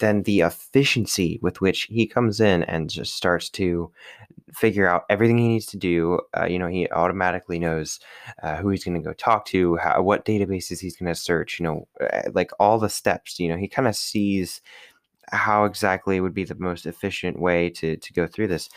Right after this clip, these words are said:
And I think that was so cool because you, you always get kind of the, the badass action stuff, no matter what kind of movie like this you're, you're doing. Um,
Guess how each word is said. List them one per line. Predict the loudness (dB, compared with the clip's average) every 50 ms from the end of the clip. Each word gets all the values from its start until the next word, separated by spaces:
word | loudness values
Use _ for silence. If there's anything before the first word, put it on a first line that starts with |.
| -20 -18 -16 -8 -2
And | 0 0
I | 2
think | 2 0 0
that | 2 0 0 0
was | 0 0 0 0 -2 -6 -6
so | -6 -4 -4 0 2 2 2 2
cool | 2 2 2 2 2 2 2
because | -2 -2 2 4 4 4 4 4 0 -6 -8 _ -20 -20 -20 -20 -12
you, | -4 0 2 4 4 6 6 6 4 4 2 0 _ _ _ -6
you | -2 0 4 6
always | 6 8 8 6 4 2
get | 0 2 4 4 4 2 -2
kind | -4 -2 0 0 2 0
of | -2 -2 -2
the, | -2 -2 0 0 -2 -4 -6
the | -6 -8 -8
badass | -4 0 0 2 2 2 2 0 0 -2 -4
action | -4 -2 -2 -2 -4 -8 -16 -16 -16
stuff, | -10 -8 -8 -8 -8 -8
no | -8 -4
matter | -2 0 0 0 0
what | -2 -4 -4
kind | -2 -4 -4 -4
of | -4 -6
movie | -8 -8 -8 -8 -8 -10 -10 -14 _ _ -16
like | -10 -4 -4 -4 -4 _ _
this | -8 -8 -6 -6 -10 -12 -8
you're, | -6 -4 -4 -4 -4 -2
you're | 0 0 0 0
doing. | -2 -6 -4 -2 -2 0 -2 -2 -6 -8 -10 _ _ -6
Um, | -4 -2 0 0 0 -2 -4